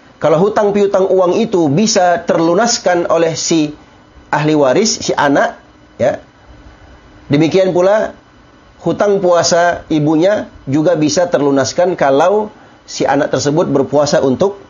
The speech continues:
untuk ibunya. Ini menunjukkan kepada kita kias atau analogi itu diperbolehkan. Nah, yang kedua,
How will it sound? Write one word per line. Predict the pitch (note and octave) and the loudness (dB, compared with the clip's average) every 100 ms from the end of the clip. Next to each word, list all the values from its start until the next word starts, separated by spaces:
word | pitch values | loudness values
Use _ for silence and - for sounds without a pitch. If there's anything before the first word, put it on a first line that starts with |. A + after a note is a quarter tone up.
| - - | -20 -8
untuk | C3 A#2+ G#2+ | -4 -2 -2
ibunya. | B2 C3 A#2+ G#2+ E2 | -2 0 0 0 0
Ini | G#2+ A#2 | 0 2
menunjukkan | A#2+ C#3 D#3+ D3 | 0 0 0 0
kepada | C3+ B2 A#2+ | 0 -2 -2
kita | C3 E3+ D4+ - - - | 0 0 -2 -6 -20 -8
kias | D#3 D#3 D3+ - - | -2 0 0 -2 -4
atau | C3 C#3+ | -4 -2
analogi | C3+ B2+ A#2+ A#2+ | 0 0 0 0
itu | A#2 G3 G#3 | 0 -2 -2
diperbolehkan. | G#2 C3 E3+ D#3 D3 A#2+ A#2+ A2+ G#2+ B2 A#2+ A#2 A#2 - - - - | -2 -2 -2 -2 -2 0 0 -2 -2 -4 -2 -2 -4 -10 -20 -10 -4
Nah, | A#2+ G#2 - - - - - - - - - - - - | -4 -4 -12 -20 -20 -20 -20 -20 -20 -20 -20 -20 -20 -2
yang | E3 | 0
kedua, | F#3 A3 A3+ A3 - | 2 2 2 0 -2